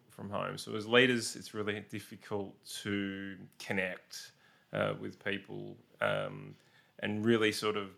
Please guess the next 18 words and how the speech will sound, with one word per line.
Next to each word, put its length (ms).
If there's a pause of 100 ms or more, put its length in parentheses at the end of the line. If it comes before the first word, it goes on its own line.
(140)
put 180
out 260
clear 300
and 100
concise 440
messaging. 680
Again, 280
that 200
communications 680
piece. 420 (420)
Then 300
we've 220
got 380
workforce 420
shortages, 680
which 320
is 380
just 640